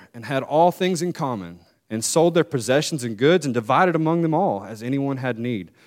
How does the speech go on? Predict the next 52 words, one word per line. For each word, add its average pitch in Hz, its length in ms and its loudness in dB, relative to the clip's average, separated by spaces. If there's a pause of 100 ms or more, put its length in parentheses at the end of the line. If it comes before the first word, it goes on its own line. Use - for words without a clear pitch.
(280)
So - 180 0
continuing 180 600 2
daily 147 460 4
with 123 200 -2
one 139 180 2
accord 139 320 0
in 135 60 0
the 120 60 -2
temple 123 360 -4
and 107 140 -2
breaking 160 360 4
bread 151 260 4
from 107 140 -10
house 120 280 -6
to 131 120 -10
house, 139 460 -4 (380)
they 123 180 2
ate 160 240 4
their 147 120 6
food 170 240 4
with 123 180 -4
gladness 156 480 4
and 123 100 -4
simplicity 151 500 -4
of 143 120 -4
heart, 113 320 2
praising 165 340 2
God 151 280 4
and 120 100 -6
having 127 240 -4
favor 135 280 0
with 127 200 -6
all 127 140 2
people. 110 460 -4 (440)
And 117 140 -2
the 117 60 4
Lord 135 440 4
added 143 300 -2
to 143 40 -8
the 135 140 -6
church 120 400 -4 (140)
daily 127 680 2
those 113 400 -2
who 127 80 -6
were 120 100 -4
being 110 240 -6
saved." 120 280 -6
And 95 80 -12
so 120 100 -8
you 156 100 -6
can 175 80 -6
s-, - 140 -8